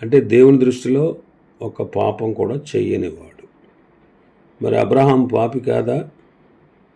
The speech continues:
పాపియే. అబ్రహాము మరణానికి పాత్రుడు కాదా? పాత్రుడే. ఆత్మీయ మరణం పొందలేదా?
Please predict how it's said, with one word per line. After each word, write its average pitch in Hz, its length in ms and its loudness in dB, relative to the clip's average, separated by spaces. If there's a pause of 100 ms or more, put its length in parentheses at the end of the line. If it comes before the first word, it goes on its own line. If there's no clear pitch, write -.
(260)
పాపియే. 135 500 -6 (1700)
అబ్రహాము 123 800 2 (580)
మరణానికి 127 580 2
పాత్రుడు 117 460 -2
కాదా? 110 520 -6 (520)
పాత్రుడే. 123 520 -8 (1500)
ఆత్మీయ 131 420 2
మరణం 131 340 4
పొందలేదా? 117 680 -2